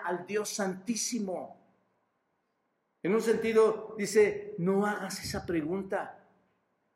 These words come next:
No contradigas al Dios soberano. No contradigas el carácter del Dios eterno". ¿Te das cuenta de esto?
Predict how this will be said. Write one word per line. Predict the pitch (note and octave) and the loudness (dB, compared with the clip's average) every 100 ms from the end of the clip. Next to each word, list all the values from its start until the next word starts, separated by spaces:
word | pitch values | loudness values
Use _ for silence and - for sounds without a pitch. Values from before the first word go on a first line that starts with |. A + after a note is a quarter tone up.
| _ _ _ _ - | _ _ _ _ -6
No | C#3+ G#3+ A3 | 0 2 2
contradigas | A3 G3 F#3 E3 D#3 G#3 B3+ B3 D3 C3 - - - - _ - | 0 0 0 0 -2 -2 -2 -2 2 2 0 -4 -14 -18 _ -6
al | C#3+ C#3 | -4 -2
Dios | F#3 F#3+ | 0 0
soberano. | - D#3 D#3 F#3+ F3+ | -2 -2 0 0 0
No | D#3 G3+ A#3 - | 0 0 0 0
contradigas | A#3 A3+ G3+ F3 A3+ C4 G#3+ F#3+ - | 0 4 2 2 0 -2 0 0 0
el | E3 - | -6 -2
carácter | F3+ E3+ G#3 B3+ B3+ - F3+ E3 E3 - - _ _ _ - | 0 0 0 0 -4 -2 0 0 -2 -8 -20 _ _ _ -4
del | D#3+ D#3+ | -2 0
Dios | E3 G3+ G3+ | 2 2 2
eterno". | E3 F#3+ A#3 A#3 A3 - - | 0 0 0 0 -2 -4 -6
¿Te | D3+ | -4
das | F#3+ - | -2 0
cuenta | A#3+ A3 | 0 0
de | G3+ | -2
esto? | F#3 G3+ F#3+ | -2 -2 -4